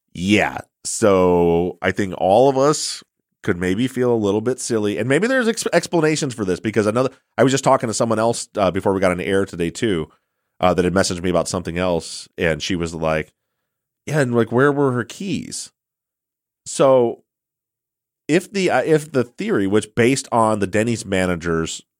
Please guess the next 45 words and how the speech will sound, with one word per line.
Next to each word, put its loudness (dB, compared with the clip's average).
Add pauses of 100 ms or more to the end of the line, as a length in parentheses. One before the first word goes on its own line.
(880)
testimony -2
that -4
she -6
called 0
and -8
said, -2
"Hey, 2
I 0
forgot -2
my -4
shirt. 0
Do -4
you 0
want -2
me -4
to -4
go -2
back -2
up -8
and -10
get 2
it, 2
or 0
should -4
I -4
just -6
come -4
in?" 0 (840)
You -4
know, -6 (160)
well, -12
she -8
left 2
and -4
must -2
have -6
came -2
back 2
to -8
the -2
house. -2 (440)
If 2
she 0
did 2
that, -6